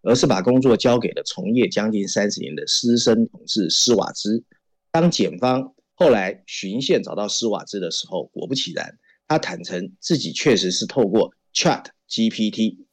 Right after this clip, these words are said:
人-，生成式人工智慧来搜寻相关的案例。有趣的是，从报告中附上的聊天记录可以发现，其实施瓦兹曾经反复问Chat G P T这些无中生有的案例是不是真的，A I竟然睁眼说瞎话，说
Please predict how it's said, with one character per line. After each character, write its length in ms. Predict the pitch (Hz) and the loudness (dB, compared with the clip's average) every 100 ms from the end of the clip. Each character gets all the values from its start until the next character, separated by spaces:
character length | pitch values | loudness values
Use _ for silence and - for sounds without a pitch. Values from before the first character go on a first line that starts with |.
| - | -6
人-， 280 | 95 104 120 | -2 0 0
生 220 | - 147 | 2 2
成 160 | 123 95 | 4 2
式 100 | 117 | 2
人 140 | 92 | 0
工 120 | 92 104 | 0 0
智 140 | 107 | 0
慧 160 | 98 85 | 2 0
来 100 | 78 | -2
搜 200 | - 101 | -2 -2
寻 200 | 101 - | -2 -6
相 180 | 101 92 | -4 -2
关 140 | 95 | -4
的 80 | 92 | -4
案 180 | 98 92 | -6 -8
例。 180 | 98 - _ - _ | -12 -16 _ -20 _
有 180 | 214 214 | 4 4
趣 180 | 226 208 | 6 6
的 80 | 120 | 6
是， 220 | - 127 | 4 0
从 240 | 110 110 | 0 0
报 120 | 139 | 2
告 160 | 131 123 | 4 4
中 200 | 117 117 | 4 0
附 160 | - 127 | 0 0
上 160 | 110 | 0
的 40 | 98 | -2
聊 200 | 87 101 | -4 -4
天 180 | 113 | -2
记 100 | 113 | -2
录 140 | 104 95 | -4 -4
可 140 | 98 | -6
以 60 | 85 | -6
发 220 | 107 110 | -2 0
现， 240 | 127 123 - - _ _ | 2 2 0 -18 _ _
其 80 | 135 | 0
实 160 | 123 139 | 2 2
施 240 | - 151 | 2 2
瓦 160 | 127 85 | 2 0
兹 220 | - 110 | -4 -4
曾 200 | 107 95 | -4 -4
经 160 | 110 | -4
反 240 | 120 - - | -2 -6 -6
复 180 | - 104 | -2 2
问 200 | 104 92 _ _ - - - | 4 2 _ _ -16 -12 -6
Chat 300 | - 127 80 | -2 -2 -2
G 240 | - 120 | -4 0
P 140 | 113 107 | 0 0
T 340 | 107 104 - _ - | 0 -2 -4 _ 0
这 100 | 165 | 4
些 140 | 143 | 6
无 160 | 135 110 | 6 6
中 180 | 120 123 | 4 4
生 140 | 139 | 4
有 100 | 123 | 2
的 100 | 69 | 2
案 160 | 82 107 | -4 -4
例 60 | |
是 160 | 95 110 | -4 -4
不 60 | 92 | -4
是 100 | 95 | 0
真 240 | 117 143 | 2 2
的 180 | - - _ _ - | 2 -2 _ _ 2
，A 180 | 139 | 4
I 180 | 139 135 - | 4 2 -4
竟 220 | - 131 | -4 -4
然 220 | 95 90 | -4 -8
睁 260 | 90 131 127 | -4 -2 0
眼 160 | 98 - | -2 -4
说 160 | 101 | -4
瞎 220 | - 104 | -2 -2
话， 180 | 101 101 | -4 -4
说 340 | 90 95 95 | -4 -4 -4